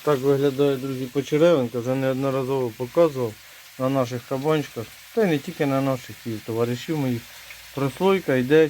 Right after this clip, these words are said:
через усе. Свинок? Ні. Свинок тут жир. Даже передня частина і та м'ясна.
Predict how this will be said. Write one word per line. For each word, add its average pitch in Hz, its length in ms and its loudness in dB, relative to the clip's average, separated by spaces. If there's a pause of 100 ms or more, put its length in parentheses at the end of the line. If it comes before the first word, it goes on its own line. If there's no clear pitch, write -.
через 147 320 -2 (100)
усе. 123 400 -10 (1500)
Свинок? 175 380 4 (180)
Ні. 127 320 0 (460)
Свинок 160 380 2
тут 139 160 -2 (720)
жир. 120 280 0 (1300)
Даже 131 200 2
передня 127 480 2
частина 127 580 -2
і 113 60 -4
та 131 220 -2
м'ясна. 110 480 -6